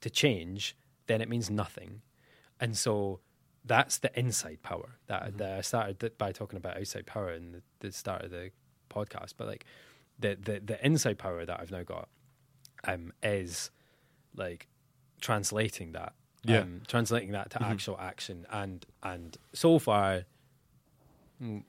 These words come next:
Speaker 1: we seem, they seem to be listening.
Speaker 2: Yeah. What, what is the end point for you? When do you, when do you step away from the presidency and say, "Listen, I've done all I can.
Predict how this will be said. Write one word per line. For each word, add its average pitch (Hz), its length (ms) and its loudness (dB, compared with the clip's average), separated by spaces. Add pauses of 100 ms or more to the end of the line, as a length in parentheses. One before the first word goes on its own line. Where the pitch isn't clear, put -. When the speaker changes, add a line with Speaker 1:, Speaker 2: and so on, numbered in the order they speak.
Speaker 1:
we 101 160 -2
seem, 95 380 -2
they 107 100 -4
seem 98 240 -4
to 98 100 -8
be - 180 -8
listening. - 280 -10
Speaker 2:
Yeah. 98 160 0 (520)
What, 147 260 12
what 139 180 12
is 175 120 10
the 202 140 12
end 120 220 10
point 117 260 4
for 110 100 -6
you? 98 180 0
When 117 180 8
do 139 80 6
you, 139 480 10
when 120 160 10
do 135 80 8
you 135 60 10
step - 380 8
away 107 240 12
from 104 240 0
the 101 60 2
presidency 101 640 2
and 98 100 -4
say, 98 200 0
"Listen, 98 360 -6 (140)
I've 104 260 6
done 101 360 4
all 107 240 8
I 104 100 2
can. 98 460 0